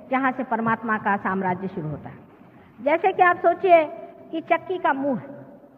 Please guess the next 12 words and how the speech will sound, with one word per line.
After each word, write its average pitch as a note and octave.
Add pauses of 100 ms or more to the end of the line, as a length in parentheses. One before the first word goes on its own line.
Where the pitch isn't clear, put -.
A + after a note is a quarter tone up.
(1300)
चक्की F#4
के F4+
मुंह D#4+
में F#4
जब E4+
तक F4
आप D#4+
दाना D4
नहीं D4
देंगे, D4+
वो C#4+
पिस D4